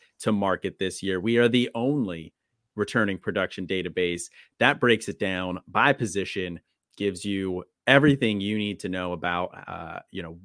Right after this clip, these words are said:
how many pass yards are returning, what the rushing, the running back room is looking like coming back, all of that kind of stuff for all hundred and thirty-four teams, uh, in one big chart and an individual team profile for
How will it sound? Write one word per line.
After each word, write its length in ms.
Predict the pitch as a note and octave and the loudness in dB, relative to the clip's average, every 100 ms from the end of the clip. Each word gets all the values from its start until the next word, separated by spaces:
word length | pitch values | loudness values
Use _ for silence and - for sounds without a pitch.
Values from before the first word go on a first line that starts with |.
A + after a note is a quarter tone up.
| F#2 | -14
how 240 | - A2 A2 | 0 2 4
many 160 | A2+ | 2
pass 360 | G#2+ A#2+ A#2+ - | 2 2 2 0
yards 220 | G2+ F2 | -4 -4
are 80 | E2+ | -8
returning, 460 | E2+ - E2 D#2 - - _ | -10 -12 -14 -14 -20 -20 _
what 200 | F#2+ G2 - - | -4 -4 -6 -2
the 100 | G#2+ | 0
rushing, 440 | G#2 A2+ - F2+ | 4 2 0 -6
the 100 | G2 | -4
running 260 | G#2 G#2+ G2 | -2 -2 -2
back 260 | F#2+ F#2 | -4 -4
room 160 | G2 F2+ | -6 -8
is 120 | F2+ | -6
looking 240 | F#2 G2 F#2 | -8 -8 -6
like 240 | F2+ F2 | -6 -6
coming 300 | G2+ F2 E2+ | -6 -6 -6
back, 320 | F2 F2 E2 _ _ _ _ _ | -4 -4 -6 _ _ _ _ _
all 240 | B2 C#3 | 6 8
of 60 | B2 | 8
that 200 | A2 G2 | 4 0
kind 180 | G2+ F#2 | -2 -6
of 60 | F2+ | -6
stuff 320 | - F#2 F2+ | -4 -4 -4
for 260 | - G#2 - | -4 -2 0
all 340 | A#2+ C3+ C#3+ C3+ | 4 6 8 6
hundred 260 | C#3 A#2 | 4 2
and 100 | G#2 | 0
thirty-four 440 | G#2 F#2+ F2+ F#2+ F2 | 0 0 -2 -4 -4
teams, 520 | - F#2 F2+ F2 E2+ - - _ _ | -4 -6 -6 -6 -10 -16 -20 _ _
uh, 240 | F2 E2+ E2 | -10 -6 -2
in 220 | A#2+ C3 | 2 2
one 260 | A#2 C3+ C3 | 4 4 4
big 240 | C#3 C3+ | 2 0
chart 320 | - D3+ C#3 - | 0 2 2 2
and 220 | B2+ C3 | 0 2
an 100 | A#2 | 2
individual 440 | A2 G#2+ G2+ F#2+ F#2 | 0 0 -2 -2 -6
team 220 | - F2+ | -8 -8
profile 680 | - E2+ - E2 E2 D#2+ - _ _ | -8 -10 -8 -10 -10 -12 -16 _ _
for 480 | - A#2+ A#2 A2+ | -4 2 4 4